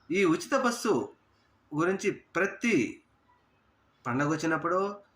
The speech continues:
ఆగస్ట్ ఫిఫ్టీన్త్ వచ్చినప్పుడు, రిపబ్లిక్ డే వచ్చినప్పుడు, దసరా వచ్చినప్పుడు, దీపావళి వచ్చినప్పుడు, ఈ రోజు నుంచే ఉచిత బస్సు మొదలు పెడుతున్నామని చెప్పేసి మంత్రులు, ఎమ్మెల్యేలు, ఎంపీలు ట్వీట్లు చేయడము, ఆ ట్వీట్లను డిలీట్ చేసుకుంటూ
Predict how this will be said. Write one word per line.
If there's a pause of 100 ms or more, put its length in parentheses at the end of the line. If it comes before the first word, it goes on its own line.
(180)
ఆగస్ట్
ఫిఫ్టీన్త్
వచ్చినప్పుడు,
రిపబ్లిక్
డే
వచ్చినప్పుడు,
దసరా
వచ్చినప్పుడు,
దీపావళి
వచ్చినప్పుడు, (600)
ఈ
రోజు
నుంచే
ఉచిత
బస్సు (560)
మొదలు
పెడుతున్నామని
చెప్పేసి
మంత్రులు,
ఎమ్మెల్యేలు,
ఎంపీలు (560)
ట్వీట్లు
చేయడము, (460)
ఆ (400)
ట్వీట్లను
డిలీట్
చేసుకుంటూ